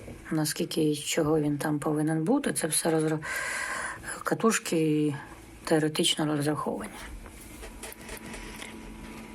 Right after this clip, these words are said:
Так, оце він так виглядає.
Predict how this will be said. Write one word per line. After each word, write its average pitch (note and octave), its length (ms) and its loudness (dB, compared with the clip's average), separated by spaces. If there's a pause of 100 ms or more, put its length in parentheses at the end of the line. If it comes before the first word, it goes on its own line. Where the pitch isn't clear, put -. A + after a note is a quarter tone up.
(680)
Так, D#3 260 4
оце E3+ 260 2
він E3+ 120 4
так D#3+ 220 -2
виглядає. F3 600 4